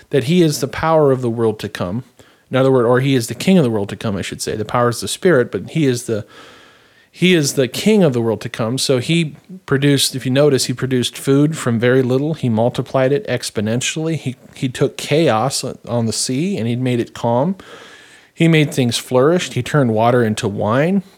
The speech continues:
He did all sorts of things where it showed that he was a master of the universe. And these signs should follow us as well,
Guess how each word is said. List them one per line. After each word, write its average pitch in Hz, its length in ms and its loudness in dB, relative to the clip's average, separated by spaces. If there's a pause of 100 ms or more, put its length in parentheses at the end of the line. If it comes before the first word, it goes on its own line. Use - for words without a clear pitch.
(500)
He 143 200 -2
did 135 220 2
all 175 300 4
sorts 185 360 0
of 143 80 -2
things 147 340 0
where 131 80 2
it 123 80 -2
showed 185 380 2
that 147 140 0
he 139 120 0
was 123 160 0
a 113 60 0
master 131 640 0
of 127 100 0
the 123 100 -2
universe. 117 560 -2
And 139 160 -2
these 185 260 0
signs 185 520 0
should 151 260 -2
follow 151 440 2
us 151 280 2
as 120 160 -2
well, 127 480 2